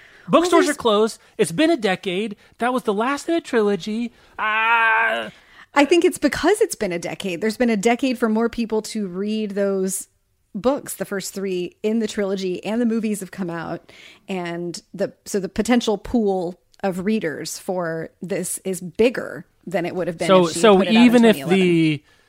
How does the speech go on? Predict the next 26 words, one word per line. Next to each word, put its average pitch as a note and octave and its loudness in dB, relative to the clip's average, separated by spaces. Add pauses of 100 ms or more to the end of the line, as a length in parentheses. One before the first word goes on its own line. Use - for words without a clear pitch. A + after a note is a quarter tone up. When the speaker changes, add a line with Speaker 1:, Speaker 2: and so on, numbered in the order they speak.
(520)
Speaker 1:
even G#3 2
if A#3+ -2
the E3 0
individual F3 6 (720)
reader's D3 6
sort C#3+ 0
of B2 -2
excitement D#3 0
quotient C#3+ 2
is B2 -2
lower, B2 4
as B2 -2
I C#3 4
would B2+ 2
have A2 -4
suspected, A#2 -6 (300)
that F#3+ 6
there G#3 8
are E3+ 6
just D#3+ 4
m-, D3 0 (200)
a C#3+ 6
rod E3 8
and C3+ 4
more D3 8
people G#2+ -2